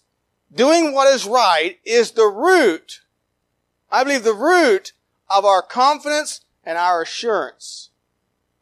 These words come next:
in the Lord. Yet when we obey the Lord, he bears witness with our spirit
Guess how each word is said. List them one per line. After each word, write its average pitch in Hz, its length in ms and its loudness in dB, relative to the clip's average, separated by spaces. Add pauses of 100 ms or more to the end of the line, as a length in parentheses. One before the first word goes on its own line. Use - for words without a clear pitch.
(520)
in 123 160 -20
the - 60 -20
Lord. - 360 -16 (2750)
Yet 196 140 0
when 208 140 0
we 339 180 2
obey 277 260 4
the 202 80 0
Lord, 185 600 2 (1400)
he 156 140 -18
bears 147 340 -8
witness - 640 -14 (880)
with - 100 -20
our 110 200 -12
spirit 117 420 -20